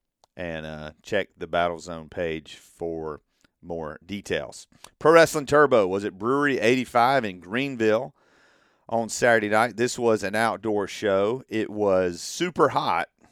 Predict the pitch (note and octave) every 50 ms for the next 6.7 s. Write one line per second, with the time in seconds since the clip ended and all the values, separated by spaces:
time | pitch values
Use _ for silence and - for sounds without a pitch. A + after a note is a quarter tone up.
0 | _ - - - G2+ G#2 G2+ G2 F#2+ F#2 F#2 - - F#2+ A2 B2 D#3+ G3+ A#3 A3+
1 | A3+ F#3 G#3 F#3+ F#3 F3+ G3+ G#3+ G3+ E3 - - A2+ G2 G2 G2 F#2+ A#2 D3+ G#3
2 | A3 - - G3 - - - F#3 F#3+ G3+ F#3 F3 F#3 F#3+ F3 C3+ D3+ D3+ E3 F3+
3 | E3+ C3 A2 A2 A2 A2+ B2 - _ _ _ _ _ _ _ _ _ _ _ _
4 | _ _ _ _ _ - G2 G#2+ G#2 G2 A2 A#2+ C3+ C#3+ - - D#3+ D#3+ D3 C3+
5 | C3 C#3 D#3+ D3 - B2+ A#2 G#2+ G#2 G2 F2+ G#2 G2+ F#2+ C#2 F#2 C#3+ E3 D#3 B2
6 | G2+ G#2 G#2+ A2+ B2+ C#3 C#3 C3 C3+ C3+ C3 B2+ B2 _